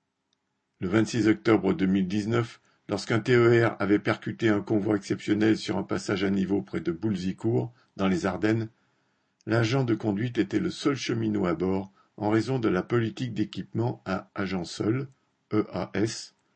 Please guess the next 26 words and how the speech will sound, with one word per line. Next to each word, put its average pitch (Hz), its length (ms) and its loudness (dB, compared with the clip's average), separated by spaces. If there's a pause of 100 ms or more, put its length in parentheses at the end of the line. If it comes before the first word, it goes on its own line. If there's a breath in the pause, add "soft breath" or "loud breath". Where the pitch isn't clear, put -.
imposée 123 460 2
depuis 110 280 -2
plusieurs 117 420 -2
années 110 240 0
par 98 160 -2
la 90 100 0
direction 101 460 -2
de 98 100 0
la 95 140 0
S 98 200 -2
N 117 100 -2
C 101 380 -2
F - 40 -10 (160)
au 110 120 2
mépris 123 400 2
de 117 100 4
la 98 120 4
sécurité 107 840 0 (160)
et 117 140 0
de 120 120 4
l'opposition 113 640 0
des 107 120 -2
cheminots. 95 500 -6 (1300)
Le 95 140 -6
conducteur, 117 760 2
blessé, 120 560 0